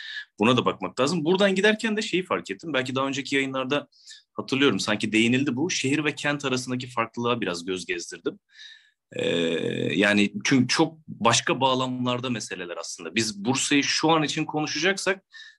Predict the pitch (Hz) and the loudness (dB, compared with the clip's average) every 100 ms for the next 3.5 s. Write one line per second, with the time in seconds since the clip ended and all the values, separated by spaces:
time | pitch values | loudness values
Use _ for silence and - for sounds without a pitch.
0 | _ 98 117 160 160 131 135 143 170 151 | _ -4 0 0 0 -2 -2 -2 -6 -2
1 | 156 143 127 175 185 _ - 131 127 185 | -2 -2 -6 -8 -10 _ -2 0 0 -2
2 | 185 113 98 - 87 85 92 90 - 190 | -4 -4 -4 -8 -8 -6 -2 -2 0 -2
3 | 196 131 127 147 | 0 0 0 0